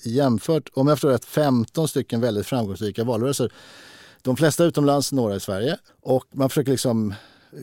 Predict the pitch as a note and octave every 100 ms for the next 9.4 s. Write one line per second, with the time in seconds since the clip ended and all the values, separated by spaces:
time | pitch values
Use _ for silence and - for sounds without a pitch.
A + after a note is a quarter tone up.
0 | C3 - D3+ C#3 C3 D#3+ B2+ A2+ D#3 F3+
1 | - A2 G2+ F#2 F2+ C#3 B2+ C#3+ D3 G2
2 | F2+ F#2+ A2+ G2+ - - - B2 A#2 C3+
3 | C#3+ C3 F#2+ E2+ - _ _ - - -
4 | - - _ - - A#2 - G#2 - D3+
5 | - D3+ - E2+ - - - A#2 A2 A2
6 | G2 F#2+ - G2 F2 F#2 G2 F#2 - A2+
7 | C3 G#2+ A#2+ F#2+ A2+ E2 A2 A#2+ - A#2+
8 | A#2+ D#3 F3 F3+ E3+ D3 B2+ G2 F#2+ A#2
9 | A2 G#2+ A#2+ G#2